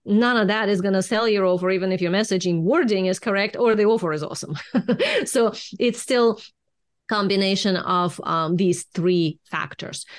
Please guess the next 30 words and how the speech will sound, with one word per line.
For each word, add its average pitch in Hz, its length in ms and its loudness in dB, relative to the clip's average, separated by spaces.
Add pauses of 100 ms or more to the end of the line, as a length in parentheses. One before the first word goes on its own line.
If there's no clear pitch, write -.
So 196 380 4
if 185 280 0
we 180 80 2
put 208 220 0
that 202 220 -2
together, 247 400 0
it 196 120 0
would 185 200 0
look 196 180 0
like, 180 240 -2
"Okay, 180 400 -2 (260)
I 196 400 0
know 202 240 2
what 269 160 2
I'm 311 140 0
doing 214 360 2
with 202 120 0
my 190 140 0
clients. 160 500 -4
I'm 160 140 -4
an 170 100 0
expert. 285 460 -2
I 208 100 0
get 185 200 0
good 185 180 0
results. 254 580 0 (240)
This 208 320 0
is 202 180 2
my 175 280 0
offer." - 480 -4